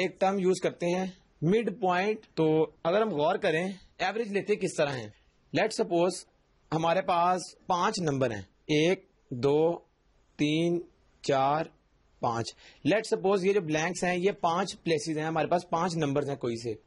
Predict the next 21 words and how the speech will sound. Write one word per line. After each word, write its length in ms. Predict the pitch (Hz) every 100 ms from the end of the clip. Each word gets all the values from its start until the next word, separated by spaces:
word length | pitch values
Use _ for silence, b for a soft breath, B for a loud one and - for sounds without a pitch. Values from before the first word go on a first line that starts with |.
| -
अब 160 | 170 -
है 180 | 175 180
क्या, 200 | 190 214
अब 260 | 202 - 180
इसमें 340 | 190 208 220
हमारे 240 | 220 185 185
पास 320 | 185 190 185 - _ _ -
अगर 160 | 180 214
हमने 240 | 196 214
इस 140 | 208 - _ _ _ -
पांच 300 | 185 190 196
नंबर्स 300 | 185 185 185
की 160 | 214 -
एवरेज 280 | 175 196 165
निकालनी 420 | 180 147 127 131
है, 100 | 127
तो 80 | 175
हम 140 | 180
किस 200 | 170 185
तरह 120 | 196
निकालेंगे? 520 | 196 151 131 127 120